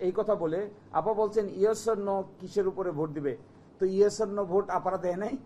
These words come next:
বাংলাদেশে প্রথম yes no ভোট তো বিএনপি করেছে। বাংলাদেশে কত, কত, প্রথম গণভোট কে করেছে? শহীদ প্রেসিডেন্ট জিয়াউর রহমান। প্রশ্ন কি ছিল? রাষ্ট্রপতি জিয়াউর রহমান কর্তৃক গৃহীত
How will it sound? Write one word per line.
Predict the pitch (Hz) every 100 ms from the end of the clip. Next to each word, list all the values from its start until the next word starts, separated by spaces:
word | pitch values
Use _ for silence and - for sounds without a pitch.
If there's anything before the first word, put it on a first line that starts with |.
| - - - - - - - - -
বাংলাদেশে | 143 175 190 180 202 220
প্রথম | 180 170 220 196 170
yes | 196 -
no | 214
ভোট | 190 196
তো | 208 208 - -
বিএনপি | 165 233 180 190
করেছে। | 190 160 127 98 - - - - - - - - - - - - - 135
বাংলাদেশে | 156 170 165 208 -
কত, | 185 156 143 -
কত, | 185 - 156
প্রথম | 185 180 202
গণভোট | 202 208 190 196 196
কে | 196
করেছে? | 175 156 127 117 101 - - - - - -
শহীদ | 156 175 151
প্রেসিডেন্ট | 175 156 170 170 143
জিয়াউর | 151 147 127
রহমান। | 117 117 104 131
প্রশ্ন | 185 - 180 175
কি |
ছিল? | 185 165 156 107 - - - - - - - - - - - -
রাষ্ট্রপতি | 185 - 233 214 196 202
জিয়াউর | 196 196 196
রহমান | 196 196 196
কর্তৃক | 190 196 - 190 160
গৃহীত | 185 196